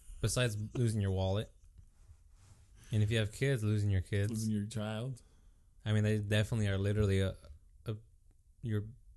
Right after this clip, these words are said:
Speaker 1: part of your being, if you
Speaker 2: Yeah.
Speaker 1: will.
Speaker 2: 'Cause I remember when it happened to me, I thought, "Okay, what am I gonna do now?" And then I had to very quickly shift 'cause I was with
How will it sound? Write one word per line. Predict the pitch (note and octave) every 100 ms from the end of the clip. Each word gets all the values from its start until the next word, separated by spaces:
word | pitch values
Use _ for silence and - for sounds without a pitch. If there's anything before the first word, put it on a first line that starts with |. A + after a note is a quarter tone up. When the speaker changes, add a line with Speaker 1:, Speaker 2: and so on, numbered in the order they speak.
| - - - - - - - -
Speaker 1:
part | - A2+
of | G#2+
your | G#2
being, | G#2+ A2 G2+ A#2 - - - - - - -
if | G#2+ G#2+
you | G2+
Speaker 2:
Yeah. |
Speaker 1:
will. | G2+ G#2 G#2 - - - - - - - - -
Speaker 2:
'Cause | -
I |
remember | B2+ C#3
when | A#2+
it | A2
happened | C3 A#2+ A2
to |
me, | G2+ G#2+ A2 C3+ C3 - - - - - - - - - - -
I | G#2+
thought, | G2 G2+ G2 F#2+ - - - - - - - - - -
"Okay, | F#2+ F2+ - F#2
what | G2
am |
I | F#2+
gonna | F#2+ F2+
do | F#2
now?" | F#2 F#2 F#2 -
And | F#2+
then | F2+ F2+ F2+ - - - _ - - - _ -
I | F#2
had | F#2+
to |
very | F2+ G2 G2+ G2
quickly | - G#2+ G2 G2+
shift | F#2 - G2 A2+ - -
'cause | A2 G2
I |
was | G2 F#2+
with | F#2+